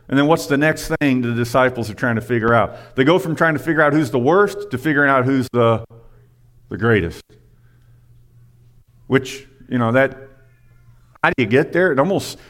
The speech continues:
it almost has the sense that as they were thinking about who's the worst,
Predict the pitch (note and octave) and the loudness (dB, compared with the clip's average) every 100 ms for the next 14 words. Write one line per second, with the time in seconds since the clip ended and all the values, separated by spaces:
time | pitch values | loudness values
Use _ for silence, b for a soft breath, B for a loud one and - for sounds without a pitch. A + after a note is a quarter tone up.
0 | B C#3 F3+ D#3+ - - - _ _ - | B 0 0 -2 -6 -16 -20 _ _ -20
1 | _ C3+ D#3 D#3 B2 - E3 D3+ G2 - | _ -2 -2 0 -4 -6 -4 -4 -4 -10
2 | - b b B2+ C3+ A#2 B2+ B2 B2 C#3 | -20 b b 0 0 0 0 2 0 -2
3 | E3 D#3+ C#3+ C3+ C3 C#3 C3 A2 C#3 B2 | -4 -2 0 0 2 0 -2 -2 2 0
4 | G#2+ - | -2 -8